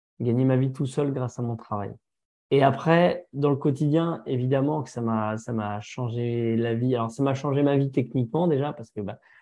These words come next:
le quotidien, il est totalement différent. Tout me prend plus de temps, euh, voilà. Par contre, par contre, j'avoue que ça m'a, euh, mentalement, ça m'a bouleversé, ça m'a complètement transformé. Je suis,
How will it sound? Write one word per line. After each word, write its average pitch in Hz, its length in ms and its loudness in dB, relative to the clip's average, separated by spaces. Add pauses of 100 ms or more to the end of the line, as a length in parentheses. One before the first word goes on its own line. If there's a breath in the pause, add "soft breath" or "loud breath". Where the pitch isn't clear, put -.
(460 soft breath)
le 131 120 0
quotidien, 139 560 2
il 123 100 2
est 110 100 4
totalement 123 480 2
différent. 131 680 -4 (720)
Tout 160 100 4
me 143 120 4
prend 110 240 -2
plus 127 260 2
de 139 140 6
temps, 143 760 0
euh, 110 240 -4
voilà. 123 460 -2 (560)
Par 117 160 2
contre, 170 400 -2 (160)
par 113 140 -4
contre, 151 260 -4 (100)
j'avoue 123 360 0
que 135 60 -12
ça 127 120 -6
m'a, 110 680 -6 (540)
euh, 104 220 -6
mentalement, 131 520 4
ça 120 200 -6
m'a 101 160 -2
bouleversé, 127 580 2
ça 131 140 -8
m'a 98 180 -4
complètement 131 540 -2
transformé. 131 720 -2
Je 143 40 -10
suis, 104 240 -8